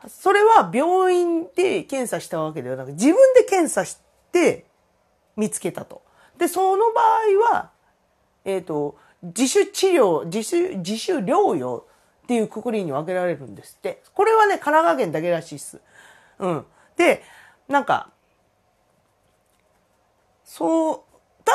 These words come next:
ミコもそっちかなと思ったんですよ。だって無料のピーシーアール検査、あ、そう、無料だったんです。その、藤沢の検査。だからね、ほんと行った方がいいです。あの、ちょっとでも気になったら。<laughs> またごめんね、話が前後しちゃって。えー、で、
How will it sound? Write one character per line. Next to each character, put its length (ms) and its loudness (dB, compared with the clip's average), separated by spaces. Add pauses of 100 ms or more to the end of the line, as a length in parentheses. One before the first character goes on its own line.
(160)
ミ 40 -6
コ 380 4
も 120 2
そ 140 0
っ 60 -8
ち 80 -10
か 120 4
な 140 0
と 80 -6
思 100 -6
っ 20 -10
た 100 -8
ん 40 -14
で 40 -18
す 60 -18
よ。 60 -20 (300)
だ 100 0
っ 40 -2
て 140 -2
無 180 -2
料 280 0
の 500 0
ピ 80 -8
ー 40 -6
シ 140 -4
ー 20 0
ア 40 -2
ー 20 -4
ル 80 -8
検 240 -6
査、 140 -4
あ、 40 -2
そ 140 2
う、 60 0
無 120 -2
料 140 0
だ 80 0
っ 60 -4
た 100 -6
ん 40 -8
で 60 -18
す。 180 -14
そ 160 -14
の、 260 -12
藤 220 -4
沢 260 4
の 100 -2
検 240 -6
査。 120 -16 (180)
だ 80 8
か 80 8
ら 40 8
ね、 120 4
ほ 120 2
ん 40 -4
と 80 -4
行 100 -6
っ 20 -20
た 120 4
方 100 2
が 60 2
い 40 4
い 20 2
で 100 0
す。 180 -20 (400)
あ 120 -4
の、 320 -6
ち 80 -4
ょ 20 0
っ 20 -6
と 100 -10
で 80 -8
も 80 -8
気 140 -12
に 60 -8
な 80 -10
っ 40 -20
た 100 -12
ら。 60 -16 (480)
<laughs> 480 -20
ま 100 -8
た 80 -8
ご 120 -4
め 140 -6
ん 40 -6
ね、 80 -6
話 320 -8
が 80 -4
前 140 -6
後 140 -10
し 60 -18
ち 40 -18
ゃ 20 -20
っ 40 -20
て。 120 -20 (300)
え 300 4
ー、 60 0
で、 320 0